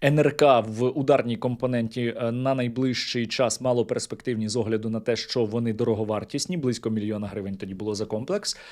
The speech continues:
е, і, е, там є значні труднощі з перезаряджанням і так далі. А от Н Р К для мінування, розмінування, е, і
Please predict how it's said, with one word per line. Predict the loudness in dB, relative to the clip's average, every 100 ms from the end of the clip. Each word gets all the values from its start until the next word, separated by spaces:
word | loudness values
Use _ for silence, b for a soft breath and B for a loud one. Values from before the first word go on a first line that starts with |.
| B B -2
е, | 2 2 2
і, | 0 -2 0 2
е, | 0 0 0
там | 2 0
є | 0 0
значні | 0 -2 -6 -4 -4 -4
труднощі | -2 -4 -4 -6 -6 -6
з | -6
перезаряджанням | -4 -2 0 -2 -2 -2 -2 -2
і |
так | -2 0
далі. | 2 2 6
А | 6
от | 6 4
Н | 2
Р | 2
К | 4 4 4
для | 2 2 2
мінування, | 0 0 0 0
розмінування, | -2 -2 -2 0 0 0 -2 -4 -6 -2
е, | 2 6 4 2
і | -2 -2